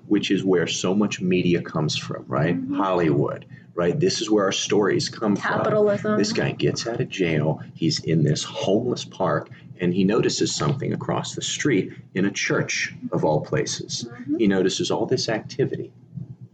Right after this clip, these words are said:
Speaker 1: and he goes into that church, and he finds this box of sunglasses.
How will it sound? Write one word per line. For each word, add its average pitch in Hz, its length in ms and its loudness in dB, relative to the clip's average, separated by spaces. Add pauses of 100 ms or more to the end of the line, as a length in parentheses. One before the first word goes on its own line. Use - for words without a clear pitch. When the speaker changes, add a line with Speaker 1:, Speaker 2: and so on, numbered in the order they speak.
(320)
Speaker 1:
and 87 100 2
he 85 40 4
goes 95 240 2
into 131 200 2
that - 180 -4
church, - 560 -4
and - 80 -18 (600)
he 87 80 4
finds - 380 -4
this - 180 -10
box - 420 -4
of - 60 -4
sunglasses. - 1000 -2